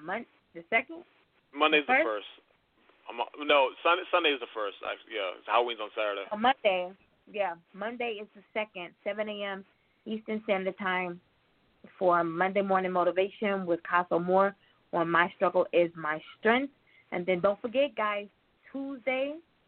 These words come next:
Speaker 1: is Election Day. If you have not already voted,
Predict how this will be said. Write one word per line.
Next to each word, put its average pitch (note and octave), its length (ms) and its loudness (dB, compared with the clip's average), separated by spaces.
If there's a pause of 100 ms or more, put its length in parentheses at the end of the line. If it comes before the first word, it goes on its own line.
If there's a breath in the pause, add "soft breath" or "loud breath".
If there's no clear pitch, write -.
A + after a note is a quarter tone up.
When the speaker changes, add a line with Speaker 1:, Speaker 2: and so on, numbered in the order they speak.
(180)
Speaker 1:
is - 160 -8
Election G#3+ 500 -2
Day. B3+ 440 -2
If F#3+ 180 -6
you F#3 140 -16
have G#3 260 -6
not G#3 320 -4 (160)
already F#3+ 540 -4 (320)
voted, A#3 340 0